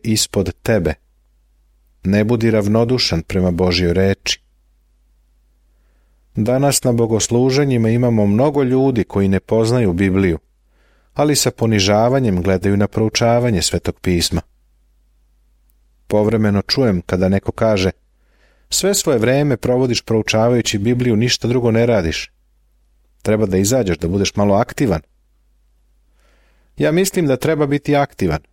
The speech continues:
i zauzet proučavanjem Božje reči. A kada to uradiš, vidjet ćeš koliko ćeš stvarno zauzet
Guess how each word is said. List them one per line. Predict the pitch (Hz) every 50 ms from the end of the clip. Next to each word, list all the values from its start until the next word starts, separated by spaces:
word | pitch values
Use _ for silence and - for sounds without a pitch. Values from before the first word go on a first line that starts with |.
| _ _ _ -
i | 113 104
zauzet | 90 95 95 92 92 95 98 107 117 113
proučavanjem | - - 120 120 - - 117 110 110 110 113 110 107 107
Božje | 101 107 110 107 110 110 110
reči. | 107 110 110 110 - _ - - - _ _ _ _ _ _ _ _ _ _ _ _ _ _ _ _ _
A | - 98 -
kada | - 107 101 98
to | - - 175 170
uradiš, | 123 110 123 143 147 135 131 120 - - - _ _ _ _ _ _ _ _ _ _ _ _ -
vidjet | 110 156 170 180 160 131
ćeš | 143 120
koliko | - - 117 120 135 131 - 135
ćeš | - - 110 101 - - -
stvarno | - - 120 117 117 110 107 101 92
zauzet | 82 90 107 110 120 135 131 127 131 123 - - -